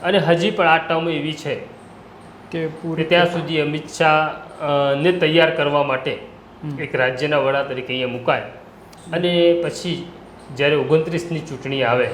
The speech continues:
Speaker 2: હમ.
Speaker 1: ત્યારે નરેન્દ્ર મોદી એ જગ્યા ખાલી કરે અને અમિત શાહને વડાપ્રધાન તરીકે પ્રોજેક્ટ કરવામાં આવે
Speaker 2: હમ.
Speaker 1: એવી એક અટકળ છે ને એના માટે જ એમને ગુજરાત સોંપવું કે
Speaker 2: હમ.
Speaker 1: ત્યાં સુધી તમે રાજ્ય સંભાળો,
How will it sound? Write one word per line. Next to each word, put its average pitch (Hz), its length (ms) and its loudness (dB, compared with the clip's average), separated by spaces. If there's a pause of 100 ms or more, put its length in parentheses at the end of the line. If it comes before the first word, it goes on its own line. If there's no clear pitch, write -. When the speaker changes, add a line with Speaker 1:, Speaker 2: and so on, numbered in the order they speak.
(180)
Speaker 2:
હમ. 147 160 -4 (400)
Speaker 1:
ત્યારે 202 200 2
નરેન્દ્ર 170 360 4
મોદી 151 480 -4 (280)
એ 156 80 -4
જગ્યા 139 320 0
ખાલી 151 340 2
કરે 156 280 -2 (180)
અને 170 360 0 (420)
અમિત 180 320 4
શાહને 151 340 2 (400)
વડાપ્રધાન 143 520 2
તરીકે 131 440 -4 (280)
પ્રોજેક્ટ 143 420 -4
કરવામાં 135 440 2
આવે 123 180 0 (440)
Speaker 2:
હમ. 160 140 0 (220)
Speaker 1:
એવી 180 160 6
એક 185 100 4
અટકળ 175 340 2
છે 175 120 0
ને 190 100 -2
એના 156 220 2
માટે 175 360 2
જ - 180 -6
એમને 156 200 -2
ગુજરાત 147 480 0
સોંપવું 156 380 -2 (100)
કે - 300 -16
Speaker 2:
હમ. 156 80 -6
Speaker 1:
ત્યાં 147 160 -2
સુધી 151 200 -6
તમે 143 220 -2
રાજ્ય 135 300 -2
સંભાળો, 151 640 0